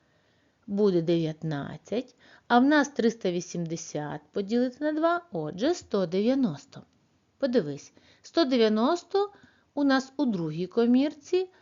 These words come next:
у четвертій комірці і у сьомій комірці. Отож, букви А тут є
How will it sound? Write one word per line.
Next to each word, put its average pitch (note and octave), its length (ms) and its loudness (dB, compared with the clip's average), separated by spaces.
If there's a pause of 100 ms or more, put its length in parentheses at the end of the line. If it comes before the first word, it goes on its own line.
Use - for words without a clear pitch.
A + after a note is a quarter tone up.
(420)
у C4+ 360 0 (580)
четвертій E3+ 760 -6
комірці E4+ 840 -2 (380)
і F#4+ 340 6 (220)
у G4 280 -2 (320)
сьомій G#3+ 760 -2
комірці. F3 760 -8 (320)
Отож, G3 760 -4
букви E3+ 540 -8 (100)
А E3 400 -6 (100)
тут G#4 320 -4
є F#4+ 380 -2